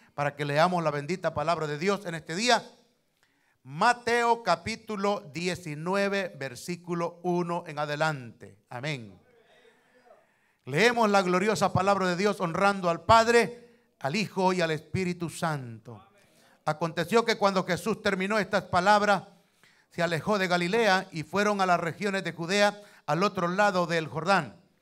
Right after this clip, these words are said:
Y le siguieron grandes multitudes y los sanó allí.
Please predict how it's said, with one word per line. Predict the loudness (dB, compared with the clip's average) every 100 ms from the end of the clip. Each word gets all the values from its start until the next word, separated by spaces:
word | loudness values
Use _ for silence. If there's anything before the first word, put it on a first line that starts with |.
| _ _ _ -16
Y | -10
le | -10
siguieron | -6 -2 0 0
grandes | -2 -2 -2 -4
multitudes | -4 -6 -8 -2 0 0 -2 -20 _ _ _ _ -10
y | -6
los | -4 -4
sanó | 0 2 2
allí. | 0 -2 -6 -12